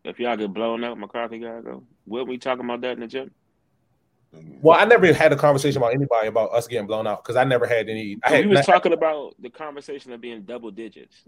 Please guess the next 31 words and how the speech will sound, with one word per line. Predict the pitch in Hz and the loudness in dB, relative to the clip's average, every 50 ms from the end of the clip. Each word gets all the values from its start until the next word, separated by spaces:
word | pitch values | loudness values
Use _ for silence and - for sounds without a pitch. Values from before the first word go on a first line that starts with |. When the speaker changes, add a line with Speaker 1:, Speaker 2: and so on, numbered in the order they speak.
| _ | _
Speaker 1:
Like, | - 92 92 90 87 | -14 -14 -12 -12 -12
if | 90 - | -12 -10
you, | 110 117 107 - | -10 -10 -10 -10
if | 95 92 | -12 -10
you | 110 131 139 | -10 -8 -8
lose | 139 135 123 | -8 -8 -6
by | 123 123 120 | -6 -6 -4
double | 117 123 110 104 104 | -4 -6 -6 -6 -6
digits, | 101 104 104 95 92 92 87 | -8 -8 -10 -12 -12 -16 -16
you | 92 95 | -2 4
Speaker 2:
Okay, | - 160 175 160 139 151 | 6 8 8 8 6 4
Speaker 1:
get | 156 | 2
Speaker 2:
you | 160 151 | 4 4
Speaker 1:
blown | |
Speaker 2:
talking | - 156 143 | 4 4 4
Speaker 1:
out. | 143 | 4
Speaker 2:
about | 139 135 | 2 2
that | 139 139 135 127 | 4 4 4 4
one. | 127 139 | 4 2
Okay, | 139 139 143 135 | 2 2 2 2
okay, | 135 127 139 | 2 2 0
okay. | 131 127 120 - 127 120 - | 0 0 0 0 -2 -2 0
Well, | 147 170 190 180 | 4 6 8 8
I | 170 175 | 8 6
mean, | 190 185 170 156 | 4 4 4 4
at | 151 156 | 4 4
that, | 160 160 | 4 2
we, | 156 196 202 170 | 0 -2 -4 -6
we, | 147 156 208 196 - | -8 -8 -8 -4 -2
I | 156 | -2
mean, | 175 185 180 170 | 0 0 -2 -2